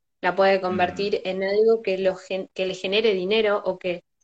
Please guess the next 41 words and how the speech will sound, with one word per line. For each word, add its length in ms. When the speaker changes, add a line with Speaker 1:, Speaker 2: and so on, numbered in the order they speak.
Speaker 1:
le 240
dé 160
herramientas 640
nuevas 500
para 260
volver 360
a 80
ser 260
loco. 340
Porque, 240
insisto, 440
el 160
Speaker 2:
Mm. 0
Speaker 1:
loco 220
no 180
tiene 200
un 120
número. 340
Mirá, 300
salió 260
al 60
revés. 180
Puede 200
ponerse 280
Speaker 2:
Ah. 20
Speaker 1:
acá, 340
de 220
nuevo, 500
porque 240
Speaker 2:
Ah. 0
Speaker 1:
no 180
tiene 260
un 100
número. 460
Puede 160
hacer 200
lo 140
que 100
él 120
quiera. 360
Speaker 2:
Mm. 280